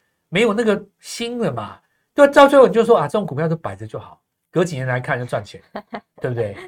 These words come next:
Speaker 1: 那什么样的股票会让你去想追？就是隔天会涨停板的股票。
Speaker 2: 当然。
Speaker 1: 所以最终来讲，就是回到情绪嘛。
Speaker 2: 是。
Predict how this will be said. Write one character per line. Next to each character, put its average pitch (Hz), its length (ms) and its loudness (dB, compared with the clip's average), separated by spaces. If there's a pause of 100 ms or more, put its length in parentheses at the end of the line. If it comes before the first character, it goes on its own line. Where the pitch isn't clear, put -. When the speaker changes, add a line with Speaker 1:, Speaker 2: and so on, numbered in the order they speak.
(460)
Speaker 1:
那 539 100 4 (260)
什 - 180 -2
么 240 80 4
样 320 140 10
的 262 60 4
股 156 140 -2
票 214 140 10
会 214 80 6
让 226 160 8
你 160 60 0
去 214 120 -6
想 - 220 -4
追？ 139 260 -2
就 240 120 -2
是 233 100 0
隔 175 180 0
天 202 100 -2
会 208 80 -2
涨 117 160 -4
停 139 160 -8
板 117 120 -2
的 113 60 -12
股 107 140 -14
票。 131 200 -2 (140)
Speaker 2:
当 262 120 -6
然。 - 20 -10
Speaker 1:
所 269 80 10
以 262 40 4
最 349 180 6
终 294 160 8
来 262 120 8
讲， 233 180 2
就 277 100 0
是 262 100 2
回 202 140 4
到 240 120 8
情 170 220 -4
绪 175 220 -8
嘛。 110 220 -12 (140)
Speaker 2:
是。 151 440 -6